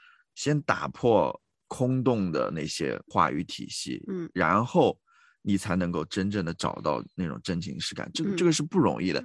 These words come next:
Speaker 2: 嗯。
Speaker 1: 其实也不仅仅是说写歌、写歌词这件事情上面，你在平时的一些表达上面，你在平时的一些写作上面，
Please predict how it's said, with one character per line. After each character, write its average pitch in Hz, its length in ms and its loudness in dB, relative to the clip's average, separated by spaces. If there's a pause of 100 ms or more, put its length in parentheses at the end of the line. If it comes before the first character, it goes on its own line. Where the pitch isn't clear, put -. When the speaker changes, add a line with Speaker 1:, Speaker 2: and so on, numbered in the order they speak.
Speaker 2:
嗯。 185 240 -8
Speaker 1:
其 185 120 0
实 214 60 4
也 135 100 8
不 160 160 2
仅 110 240 0
仅 90 200 -2
是 - 180 -4
说 98 400 2
写 85 300 0
歌、 98 200 2
写 90 200 0
歌 110 200 4
词 78 380 -2
这 92 180 2
件 69 160 -2
事 - 200 -4
情 71 160 -6
上 67 180 -2
面， 57 180 -6 (280)
你 - 100 -2
在 147 140 4
平 107 340 -2
时 123 200 0
的 90 100 2
一 73 80 2
些 87 160 -2
表 67 260 2
达 65 180 0
上 73 220 0
面， 65 220 -6
你 71 40 -10
在 87 140 0
平 90 240 -6
时 113 140 -4
的 85 60 -2
一 92 40 0
些 98 160 -4
写 - 220 -2
作 85 200 -2
上 69 220 -4
面， 50 180 -10